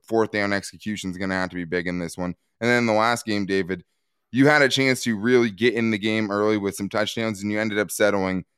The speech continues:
for three free field goals. So even though, I mean, Brandon Staley, I hope that he's more aggressive in this game. He did go for it on fourth down the last time against the Broncos, but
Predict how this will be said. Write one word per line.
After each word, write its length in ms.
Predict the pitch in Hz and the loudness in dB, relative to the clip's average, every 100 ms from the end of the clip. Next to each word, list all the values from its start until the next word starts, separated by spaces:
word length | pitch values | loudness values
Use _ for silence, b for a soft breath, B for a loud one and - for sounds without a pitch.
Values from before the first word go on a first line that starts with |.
| _ | _
for 120 | - 107 | -2 -2
three 320 | 95 107 98 | -2 -6 -6
free 280 | - 101 - | -6 -6 -4
field 320 | 110 101 92 | 0 0 0
goals. 260 | 82 80 | -4 -2
So 220 | - 90 - _ _ | 0 0 0 _ _
even 220 | 120 127 | 2 2
though, 80 | 123 | 2
I 100 | 110 | 2
mean, 380 | 113 110 101 82 _ - | 2 0 -2 -8 _ 0
Brandon 240 | 123 120 | 2 2
Staley, 340 | - 117 117 | 2 4 6
I 40 | 101 | 4
hope 180 | 107 101 | 2 0
that 100 | 107 | 0
he's 200 | 107 92 | 0 0
more 200 | 104 104 | 2 2
aggressive 480 | 98 104 101 101 98 | 2 0 2 -4 -4
in 160 | 104 | -6
this 160 | 101 - | -6 -6
game. 240 | 104 101 | -6 -4
He 140 | 90 87 | -6 -4
did 220 | 98 92 | -4 -2
go 180 | 98 92 | -2 -2
for 140 | 101 | -2
it 20 | |
on 80 | 95 | -2
fourth 240 | 95 95 | -2 -4
down 220 | 98 92 90 | -2 -4 -2
the 60 | |
last 240 | 87 92 - | -2 -2 -4
time 140 | 95 | -6
against 220 | 92 90 | -6 -8
the 60 | 85 | -6
Broncos, 400 | 90 90 92 87 | -6 -4 -6 -6
but 140 | 92 | -4